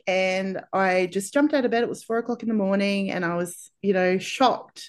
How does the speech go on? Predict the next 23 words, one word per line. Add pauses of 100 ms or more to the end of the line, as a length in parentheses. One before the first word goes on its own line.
I
couldn't
believe
it. (360)
I
felt
so
big
and
heavy
the
weeks
before.
This
is
the
biggest
I'd
ever
felt.
And
I
just,